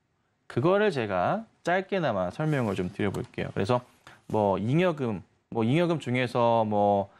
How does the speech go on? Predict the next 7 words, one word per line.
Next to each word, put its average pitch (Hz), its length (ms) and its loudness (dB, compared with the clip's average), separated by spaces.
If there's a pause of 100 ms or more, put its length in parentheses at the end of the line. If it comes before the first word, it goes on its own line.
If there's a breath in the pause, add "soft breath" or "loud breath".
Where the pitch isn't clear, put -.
(160 soft breath)
이익잉여금이나 110 880 2
등등의 110 640 0
잉여금들을 101 640 0 (540 soft breath)
이걸 98 160 0
어떻게 92 320 -4
해요? 165 140 -2 (300)
자본금으로 135 760 0